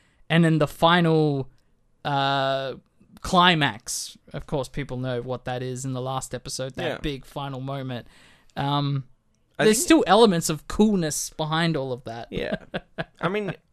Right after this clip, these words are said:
Speaker 2: the reality is, and you can actually sum up the show really in, in, in the first episode, which is probably why even retrospect-, I mean, everyone loved the pilot at the time, but
Speaker 1: Yeah.
Speaker 2: retrospectively, you can really,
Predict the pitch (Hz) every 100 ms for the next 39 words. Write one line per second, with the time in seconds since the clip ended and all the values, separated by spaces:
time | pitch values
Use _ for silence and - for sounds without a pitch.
0 | 71 87 - 165 170 165 170 196 147 123
1 | 131 123 69 - - - 127 120 90 -
2 | _ _ _ 151 135 143 156 - 151 123
3 | 120 113 - - - 151 139 131 - 123
4 | - 135 131 120 113 127 131 113 113 117
5 | - 120 120 123 110 - 123 117 - 123
6 | - 120 113 107 113 110 - 117 110 107
7 | 113 117 117 - _ _ _ - 123 117
8 | 120 123 - - 131 123 135 139 123 117
9 | 123 - - 117 117 113 113 - - 127
10 | 123 117 123 - 143 120 - 113 107 104
11 | - - 120 127 131 120 113 -